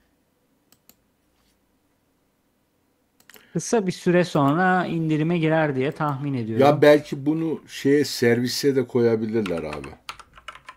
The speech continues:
Speaker 1: Ee, bu oyun servise ben olsam kesinlikle koymaya çalışırım.
Speaker 2: Abi,
Speaker 1: Çünkü oyunun
Speaker 2: A New
Speaker 1: yeni
Speaker 2: Beginning
Speaker 1: bir buluş-
Speaker 2: bin yedi yüz elli lira abi şu anda.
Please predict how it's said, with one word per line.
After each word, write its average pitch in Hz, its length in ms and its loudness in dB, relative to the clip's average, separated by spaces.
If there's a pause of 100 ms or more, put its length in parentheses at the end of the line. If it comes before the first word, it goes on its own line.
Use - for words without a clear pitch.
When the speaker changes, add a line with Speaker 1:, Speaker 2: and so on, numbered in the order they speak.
(240)
Speaker 1:
Ee, 139 320 -4 (160)
bu 185 200 -2
oyun 175 400 -4
servise 147 840 -6 (280)
ben 139 200 -2
olsam 143 440 -6
kesinlikle 131 520 -10
koymaya 127 480 -4
çalışırım. 120 460 -8
Speaker 2:
Abi, 117 200 4
Speaker 1:
Çünkü 135 140 6
oyunun 135 200 2
Speaker 2:
A 127 100 6
New 143 160 4
Speaker 1:
yeni 139 180 4
Speaker 2:
Beginning 139 380 2
Speaker 1:
bir - 120 0
buluş- 139 420 2 (140)
Speaker 2:
bin 101 120 -18
yedi 107 300 -2
yüz 110 240 -2
elli 101 320 0
lira 82 240 -4
abi 78 140 -12
şu - 260 -12
anda. 76 280 -12